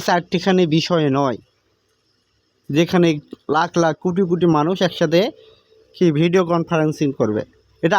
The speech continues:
আপনার কাছে সহজ মনে হতে, কারণ আপনি তো অনপ্যাসিভের ফাউন্ডার হিসেবে কি মুখ্য। তো এই ও কানেক্ট কে ব্যবহার করবে? পাঁচ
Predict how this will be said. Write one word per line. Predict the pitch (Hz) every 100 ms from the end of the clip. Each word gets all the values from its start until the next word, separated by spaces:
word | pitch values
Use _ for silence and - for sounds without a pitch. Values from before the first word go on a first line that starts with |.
| 175
আপনার | - 226 214
কাছে | 214 214
সহজ | 208 190 180 185
মনে | 175 160
হতে, | 143 -
কারণ | 170 233 196
আপনি | - 220
তো | 233 269 - _ _ _ _ _ _ _ _ _ _ _ _ - _ - 147
অনপ্যাসিভের | 185 214 208 202 202
ফাউন্ডার | - 170 196 214 202 165
হিসেবে | - 156 147
কি | 147 135
মুখ্য। | 165 - - - _ _ _ _ _ _ _ _ _ _ _ _ _ _
তো | - 180
এই | 196 190
ও | 180 185
কানেক্ট | 190 180 185
কে | 185
ব্যবহার | 165 143 151 147
করবে? | 139 120 104 - _ _ _ _ _ _ _ _ _ _ _ _ _ _ _ _ _ _ -
পাঁচ | 170